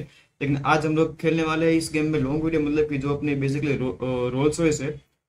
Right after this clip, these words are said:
उसको हम drive करे-, drive करेंगे। एक बहुत ही बढ़िया वाला city है, तो उधर हम इसको drive करेंगे। और अभी जो समय हो रहा है, वो हो रहा है शाम का, तो बहुत ही मजा आएगा। तो ओके दोस्तों, आज के इस वाली मस्त video को हम लोग शुरू करते हैं guys। ओके guys, अभी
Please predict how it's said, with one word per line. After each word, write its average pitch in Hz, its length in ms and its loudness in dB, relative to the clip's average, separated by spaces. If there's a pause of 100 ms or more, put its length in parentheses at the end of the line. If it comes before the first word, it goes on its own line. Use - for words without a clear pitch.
(120)
उसको 151 240 -4
हम 160 200 4
drive 147 320 2
करे-, 165 560 -2
drive 151 220 0
करेंगे। 165 300 0
एक 135 200 -2
बहुत 151 220 4
ही 165 60 0
बढ़िया 143 280 0
वाला 151 160 0
city 139 300 -2
है, 135 100 -2
तो - 520 -12
उधर 156 180 2
हम 156 100 4
इसको 151 260 2
drive 147 260 2
करेंगे। 147 280 0
और 139 140 2
अभी 139 400 2
जो 135 280 0
समय 156 240 2
हो 156 140 4
रहा 156 120 4
है, 143 60 2
वो 147 180 4
हो 151 120 2
रहा 151 100 2
है 143 80 0
शाम 151 240 -4
का, 147 100 -6
तो 139 120 -4
बहुत 147 280 4
ही 160 40 2
मजा 147 240 2
आएगा। 151 220 2
तो - 560 -6
ओके 214 120 6
दोस्तों, 233 280 8 (280)
आज 165 120 2
के 190 80 -2
इस 185 100 -2
वाली 190 160 4
मस्त 180 220 2
video 170 140 2
को 165 60 2
हम 160 80 2
लोग 151 180 2 (140)
शुरू 226 200 8
करते 131 160 2
हैं 104 100 -6
guys। - 400 -12 (260)
ओके 196 240 2
guys, 226 300 6 (240)
अभी 165 220 6